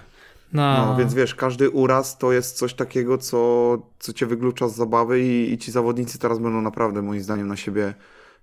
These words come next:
Speaker 2: e, uważali, będą chuchali i dmuchali, bo to nie jest taka sytuacja jak, e, w normalnym sezonie, że po, po sezonie są dwa prawie, czasami nawet i trzy tygodnie do, do rozpoczęcia mistrzostw i ty takie lekkie skręcenie, jakieś zbicie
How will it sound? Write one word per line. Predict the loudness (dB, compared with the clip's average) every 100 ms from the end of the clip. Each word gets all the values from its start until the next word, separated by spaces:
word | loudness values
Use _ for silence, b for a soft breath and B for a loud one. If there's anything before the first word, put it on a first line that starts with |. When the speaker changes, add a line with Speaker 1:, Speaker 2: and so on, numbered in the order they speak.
| -10
Speaker 2:
e, | -6 -4 -4 -4 -6 -6 -4
uważali, | -4 -2 0 0 0
będą | -2 -4
chuchali | -4 -2 0
i | 0
dmuchali, | -2 -2 0 0
bo | 0
to | -2
nie |
jest | -2 -4 -6
taka | -4 -4
sytuacja | -6 -2 -2 0 -2
jak, | 0 -2 -6 b b b b _ -8
e, | -4 -4 -4
w |
normalnym | -2 0 0 0 -2
sezonie, | -6 -4 -2 -2
że | -6 -8
po, | -4 -2 0 0 0 -2 -4
po | -6
sezonie | -4 -2 -2 -2
są | -6 -6 -8 -20 _ -14
dwa | -4 0 2 0
prawie, | -2 -8 -4 -2 -2 -4 -8 _ -16 -14 -14 _ _ -16
czasami | -10 -6 -4
nawet | -4 -4 -6
i |
trzy | -10 -8
tygodnie | -4 -2 0 0
do, | -2 -2 B B B B B -2
do |
rozpoczęcia | -2 -2 -6 -4 -2
mistrzostw | -2 -2 0 -2 -2
i | -2 -2
ty | -4 -6
takie | -2 0
lekkie | 0 0 -6
skręcenie, | -8 -6 -6 -2 -2 0
jakieś | -4 -2 -4
zbicie | -2 -4 -4 -2 -2